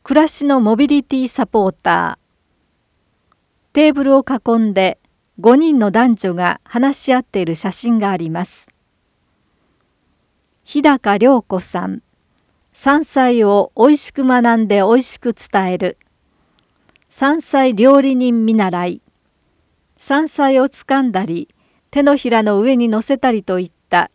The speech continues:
手元の写真が載せられています。天野貴弘さん、「登るを仕事に。」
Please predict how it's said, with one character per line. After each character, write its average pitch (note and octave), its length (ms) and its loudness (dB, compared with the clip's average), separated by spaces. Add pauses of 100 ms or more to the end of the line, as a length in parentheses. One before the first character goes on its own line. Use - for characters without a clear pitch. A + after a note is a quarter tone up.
手 A#3+ 120 -2
元 C#4 280 0
の B3 140 0
写 A3 160 -6
真 B3 300 -4
が A#3 100 0
載 G3+ 140 -4
せ G3+ 120 -6
ら F#3 140 -2
れ F3+ 100 -4
て F3 140 -8
い E3+ 120 -6
ま F3 140 -2
す。 - 280 -14 (1300)
天 D4 300 2
野 G3 160 0
貴 B3 340 -6
弘 F#3+ 300 -6
さ F3+ 220 -4
ん、 F3+ 180 -12 (720)
「登 C#4 400 2
る C#4 80 2
を F#3+ 100 0
仕 G3 220 -8
事 G#3 340 -4
に。」 F3+ 260 -8